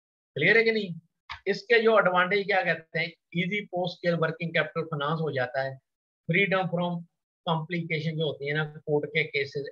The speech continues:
administration के, वो वहां से मुक्ति है। Credit insurance facility in case of, इसकी भी insurance भी एक तरह की हो जाती है, कोई बात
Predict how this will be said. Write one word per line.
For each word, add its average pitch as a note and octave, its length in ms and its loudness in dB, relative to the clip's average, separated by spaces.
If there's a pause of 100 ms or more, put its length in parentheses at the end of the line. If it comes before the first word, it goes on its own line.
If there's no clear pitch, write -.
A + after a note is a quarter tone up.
administration C#3+ 680 -6
के, C#3 120 -4 (640)
वो E3 180 2
वहां E3 180 2
से E3+ 160 -2
मुक्ति B2 340 -8
है। G2+ 140 -4 (1400)
Credit E3+ 460 4
insurance F3 460 0
facility E3+ 640 -2
in D#3 80 -4 (100)
case D#3+ 280 -4
of, D#3+ 180 -4 (720)
इसकी D#3+ 340 -6
भी F3 120 0 (360)
insurance E3+ 440 -2
भी E3+ 160 0
एक E3 160 -2
तरह D#3+ 220 0
की D#3+ 60 -6
हो C#3+ 160 -2
जाती B2 340 -2
है, C3 80 -6
कोई C#3 180 -8
बात A#2 200 -4